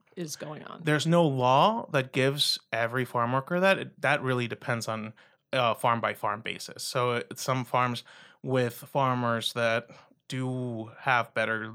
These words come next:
Speaker 2: living conditions or working conditions might have better working conditions for their, their, uh, workers, but that's not a, a law for the whole state. So you also see farmers that do not provide that to their,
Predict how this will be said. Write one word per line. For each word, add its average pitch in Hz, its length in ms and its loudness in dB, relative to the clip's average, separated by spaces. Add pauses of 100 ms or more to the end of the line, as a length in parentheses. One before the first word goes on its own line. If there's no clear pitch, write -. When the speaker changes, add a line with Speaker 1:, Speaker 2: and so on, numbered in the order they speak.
Speaker 2:
living 123 300 -8
conditions 113 560 -8
or 110 100 -6
working 120 380 -4
conditions 110 600 -10
might 120 180 -2
have 120 260 -2 (380)
better 131 200 4
working 117 320 -6
conditions 110 400 -14
for 113 200 -6
their, 110 280 -4 (140)
their, 110 440 -2
uh, 123 120 -4
workers, 127 500 -2
but - 280 -4
that's 117 260 -2
not 113 240 0
a, 101 240 -2
a 113 180 -4
law 110 540 -4 (340)
for 139 260 2
the 117 60 -2
whole 110 220 -6
state. - 340 -6
So 117 140 -6
you 117 320 -10 (220)
also 123 320 -2
see 113 180 -8
farmers 113 640 0
that 104 200 -10
do 110 120 -18
not 107 260 -4 (180)
provide 104 460 -6
that - 240 -12
to 117 140 -12
their, 85 320 -12